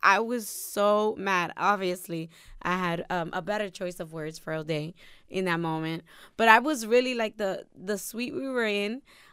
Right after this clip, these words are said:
I had a shower. I was like, "I don't care what you have to do. I don't care if you have to bathe in that shower right now. You are not standing next to me smelling like Jergens,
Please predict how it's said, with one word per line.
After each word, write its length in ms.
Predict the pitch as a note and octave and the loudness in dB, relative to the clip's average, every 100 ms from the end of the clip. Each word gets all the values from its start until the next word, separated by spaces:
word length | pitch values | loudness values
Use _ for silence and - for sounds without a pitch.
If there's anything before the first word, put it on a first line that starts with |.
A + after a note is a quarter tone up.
| _ _ _ G#3+ | _ _ _ 0
I 40 | |
had 140 | C4+ | 2
a 40 | D#4 | 2
shower. 500 | - A3+ D4+ G3+ - | 8 10 10 8 6
I 120 | G#3 F4 | 8 6
was 120 | C#4 | 6
like, 180 | B3 - | 4 6
"I 80 | B3+ | 4
don't 120 | - | 6
care 120 | B3+ | 0
what 220 | G#3+ B3+ C#4 | 2 0 6
you 60 | |
have 140 | C4 A#3 | 4 4
to 60 | |
do. 280 | F#3 G#3+ F#3+ - | -2 4 4 4
I 100 | A#3 | 4
don't 180 | E4 - | 4 4
care 180 | B3 - | 2 4
if 140 | A3+ | 2
you 180 | A3 C#4 | 2 2
have 160 | C4 - | 0 0
to 120 | G3+ | -4
bathe 440 | C#3+ G3+ G3+ F3+ | 2 4 4 2
in 200 | - G3 | -2 -2
that 300 | F3+ F#3+ - | 6 6 6
shower 420 | - G3 F#3 F3 E3 | -2 2 4 4 0
right 200 | E3+ E3+ | -2 -2
now. 340 | E3+ D#3 D3+ _ - - - | -2 -2 -8 _ -20 -20 -8
You 160 | A#3 | -2
are 100 | A3 | -2
not 240 | F#3 F3+ F#3 | 2 2 2
standing 320 | G#3+ G3+ F#3+ | -2 -4 -4
next 180 | F#3 - | -6 -6
to 100 | G3 | -8
me 140 | F3+ | -8
smelling 420 | F3 F#3 F3 F3+ F3 | -8 -6 -4 -4 -6
like 220 | E3 C#3+ | -8 -6
Jergens, 600 | D#3 F#3 F#3 F#3 F#3 D#3+ | 0 0 0 -4 -4 -10